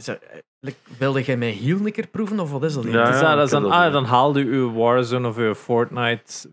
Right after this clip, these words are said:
Speaker 3: victory. Dat is dan toch een fucking ha-, hollow victory. Hè?
Speaker 2: Ja.
Speaker 3: En dat is dan gewoon puur voor die stats te hebben van, kijk eens, ik heb zoveel victories. Ook, bla, bla,
Speaker 1: Ja,
Speaker 3: bla.
Speaker 1: dat
Speaker 3: En
Speaker 1: is
Speaker 3: dat is dan
Speaker 1: het is inderdaad, het is iets heel raars.
Speaker 3: Het is gewoon
Speaker 1: Daarmee dat
Speaker 3: status, hè.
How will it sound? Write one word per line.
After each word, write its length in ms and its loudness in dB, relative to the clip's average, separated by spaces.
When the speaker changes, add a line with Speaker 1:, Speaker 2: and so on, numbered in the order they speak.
Speaker 3:
victory. 520 -4
Dat 120 -2
is 60 -4
dan 120 -4
toch 200 -4
een 100 -8
fucking 440 -4
ha-, 400 -6
hollow 680 0
victory. 720 -8
Hè? 60 -8
Speaker 2:
Ja. 140 -6
Speaker 3:
En 80 0
dat 140 2
is 60 -2
dan 160 2
gewoon 320 0
puur 200 0
voor 100 -4
die 120 -6
stats 420 -4
te 80 0
hebben 300 0
van, 160 0
kijk 240 -2
eens, 120 -12
ik 80 -20
heb 160 -4
zoveel 380 -2
victories. 480 -8
Ook, 140 -8
bla, 80 -2
bla, 100 -2
Speaker 1:
Ja, 140 -2
Speaker 3:
bla. 100 0
Speaker 1:
dat 80 0
Speaker 3:
En 60 0
Speaker 1:
is 60 -4
Speaker 3:
dat 100 -6
is 40 -6
dan 440 -6
Speaker 1:
het 100 -18
is 260 -8
inderdaad, 460 -6
het 20 -20
is 100 -8
iets 160 -8
heel 180 -4
raars. 380 -6
Speaker 3:
Het 80 -20
is 140 -10
gewoon 200 -2
Speaker 1:
Daarmee 280 2
dat 120 2
Speaker 3:
status, 200 0
hè. 160 0